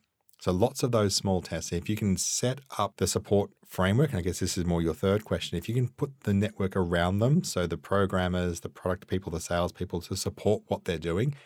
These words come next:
and you all collaboratively work together to reduce each of the conversion points on that sales funnel, you're probably gonna get some success out of it. What you don't wanna be doing is leaving that person on their own and say, "Well, you know, good luck,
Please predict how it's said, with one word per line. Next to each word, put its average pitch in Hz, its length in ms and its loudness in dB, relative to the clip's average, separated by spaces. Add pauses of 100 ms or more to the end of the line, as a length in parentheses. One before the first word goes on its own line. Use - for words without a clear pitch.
(180)
and 87 100 2
you 87 100 4
all 95 120 6
collaboratively 90 680 0
work 85 340 -2
together 85 520 -2
to - 140 -8
reduce 82 440 -2 (140)
each 90 300 -6
of 92 80 -4
the 92 80 -6
conversion 85 480 -2
points 78 300 -8
on 85 60 -4
that 82 160 -4
sales 95 280 -2
funnel, 131 340 0 (380)
you're 90 100 0
probably 90 220 -2
gonna 85 160 -2
get - 180 -6
some 82 120 -6
success 78 460 -8
out 80 100 -4
of 76 100 -4
it. 71 140 -6 (260)
What 104 180 2
you 101 80 4
don't 92 280 2
wanna 87 140 0
be 82 100 0
doing 80 360 -2 (280)
is 87 100 0
leaving 85 280 4
that 87 140 -2
person 80 520 0 (640)
on 113 180 6
their 87 200 6
own 87 220 6
and 82 100 -2
say, 87 120 0
"Well, 147 320 4
you 113 80 -2
know, 107 140 0
good 101 240 0
luck, 104 160 2